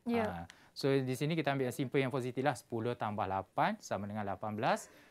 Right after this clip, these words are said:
Speaker 2: Newton.
Speaker 1: Newton.
Speaker 2: Tetapi yang ni pun kena hati-hati. Kenapa? Sekiranya dia tanya anak panah arah ke mana atau gerakannya ke mana, maka kita kena tentukan dulu anak panah na-, ke kiri negatif dan ke
Speaker 1: Mhm.
Speaker 2: kanan adalah for
Speaker 1: Positif.
Speaker 2: positif. Okey, faham, Wani?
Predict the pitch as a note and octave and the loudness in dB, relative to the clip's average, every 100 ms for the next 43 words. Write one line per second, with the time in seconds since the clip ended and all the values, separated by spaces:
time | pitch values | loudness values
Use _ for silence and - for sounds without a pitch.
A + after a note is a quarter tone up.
0 | - - - B3+ D#4+ - A#3 G3 F#3 B2+ | -20 -8 0 2 0 0 0 0 -2 -6
1 | - - A2 C3 G3 D#3+ D#3 D#3 F#3 F#3 | -12 -8 0 0 4 6 6 6 6 4
2 | A3 E3 D#3+ D3+ D3+ D3 A#2+ F2+ - C#3 | 2 4 4 4 2 2 -2 -4 -6 -4
3 | C#3+ C3 - - - - D#3 E3+ D#3+ E3 | 0 0 -2 -8 -10 2 4 6 8 8
4 | F#3 G3 D#3+ D#3+ E3 E3+ F#3 - C#3+ D#3 | 6 4 4 4 4 4 0 0 0 2
5 | - D#3 E3 C#3+ - C#3+ C#3 - - C#3+ | 4 4 4 0 2 4 4 0 -2 0
6 | B2 G#2 F2+ - B2 C#3 A#2+ C3+ A#2 C#3 | 2 0 -4 -4 -2 -2 -2 -2 0 -2
7 | C#3 C3 C#3 A#2+ G#2 F2 - - _ A2+ | -2 -2 -2 -2 -2 -6 -12 -20 _ -6
8 | A2 A#2+ B2+ B2+ A#2 A#2 A#2+ G#2+ B2 A#2 | -4 -4 -4 -6 -6 -4 -6 -6 -6 -2
9 | A2+ G#2+ G2+ G2+ A2 A#2 A2+ A#2 A2+ A2 | -2 -2 -4 -4 -6 -6 -4 -4 -4 -4
10 | B2 G#2+ B2 F3+ D3+ A#2 A2 - A3 - | -6 -2 0 2 0 -2 -2 0 -2 -4
11 | _ _ _ - F#2+ A#3 B3+ G2+ G2+ G#2 | _ _ _ -8 -6 -4 -2 -2 -2 -2
12 | G#2 G2 G2+ - C3+ A#3+ - _ - D4+ | -4 -2 -2 2 2 2 -2 _ 0 2
13 | E4 D#4+ - C#4+ C4 A#3 G#3 F#3+ F#3+ F#2+ | 2 2 2 2 2 0 0 -2 -2 -2
14 | A#2 B2+ A#2+ E3 D#3+ E3 G3 | -2 0 2 4 4 2 2